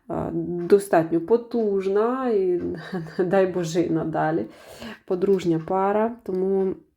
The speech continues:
а, ось ці всі орнаменти, які ви бачите на хусточках, а, й об-, обрамлення цих хусточок, вона своїми власними ручками відмальовує,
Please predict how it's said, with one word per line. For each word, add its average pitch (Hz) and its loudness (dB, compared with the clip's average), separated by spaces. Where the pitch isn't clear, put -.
а, 175 6
ось 185 0
ці - -8
всі 190 0
орнаменти, 196 2
які 185 0
ви 196 2
бачите 180 -4
на 180 -6
хусточках, 226 -6
а, 190 -2
й 185 -2
об-, 196 2
обрамлення 196 2
цих 214 -6
хусточок, 214 -6
вона 190 0
своїми 208 2
власними 185 -4
ручками 196 -4
відмальовує, 190 -2